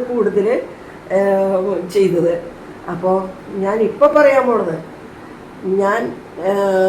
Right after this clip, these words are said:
തി-, ഏ, തിരുമാൻ പോകുന്ന ആ ഡോക്ടർ ചെയ്ത മരത്തിൻ്റെ കഷ്ണങ്ങളാണ്.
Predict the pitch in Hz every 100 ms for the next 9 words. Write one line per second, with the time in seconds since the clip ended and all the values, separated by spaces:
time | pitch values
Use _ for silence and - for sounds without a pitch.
0 | 190 180 175 202 - - 190 180 180 180
1 | 180 175 185 180 185 202 226 226 196 180
2 | 185 190 208 214 208 208 202 220 254 254
3 | - - 185 190 190 202 - - - -
4 | - - - - - - - - 185 190
5 | - - 254 247 220 196 185 180 - 196
6 | 202 214 226 226 - 247 240 233 220 247
7 | - 196 196 - 208 208 214 214 185 185